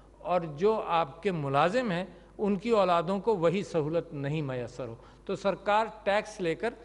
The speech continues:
नीचे देती है और जब इसके अंदर करप्शन हो तो बड़ा तकलीफ दे बन जाता है कि भाई हमने तो इस काम के लिए दिया था, ये करप्शन की नज़र हो गया। तो लिहाजा ये बड़ा ज़रूरी सिस्टम है कि ये एलिटिज़म ख़त्म होना चाहिए।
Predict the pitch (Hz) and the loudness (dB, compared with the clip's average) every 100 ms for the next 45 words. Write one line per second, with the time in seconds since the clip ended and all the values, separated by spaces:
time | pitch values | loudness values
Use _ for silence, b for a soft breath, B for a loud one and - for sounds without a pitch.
0 | B B 160 180 208 233 185 156 - 180 | B B -2 0 2 2 0 -2 -4 -4
1 | 139 B B B - 196 185 247 240 - | -4 B B B -2 -2 0 0 0 -2
2 | 247 247 262 254 - 220 214 - 285 254 | -2 0 -2 -2 0 2 2 -2 0 2
3 | 247 196 160 175 135 165 170 208 214 208 | 2 2 2 -2 -4 -2 -2 -2 0 0
4 | 208 226 226 208 226 170 160 208 254 214 | 0 0 -4 -2 -2 -2 -4 -4 -2 -4
5 | - 196 220 254 247 220 170 127 113 - | -6 -2 0 0 -6 -6 -6 -8 -10 -14
6 | - - - - - - - - 127 175 | -20 -20 -20 -20 -20 -20 -20 -16 0 2
7 | 214 208 180 - 196 202 196 190 196 160 | 2 2 0 0 -4 -2 -2 -2 -2 -2
8 | 160 151 B B B - 190 180 180 196 | -4 -8 B B B -6 0 2 2 2
9 | 233 170 135 202 180 185 202 170 139 185 | 0 -2 -2 0 2 2 2 0 -2 -2
10 | 220 202 180 151 185 160 190 - 190 147 | 0 -2 -4 -4 -4 -4 -6 -8 -8 -6
11 | 160 220 208 - 185 214 233 254 226 220 | 0 2 0 -4 -2 -2 -2 -2 -2 -4
12 | - 170 160 139 127 117 117 113 | -4 -4 -4 -6 -6 -8 -8 -10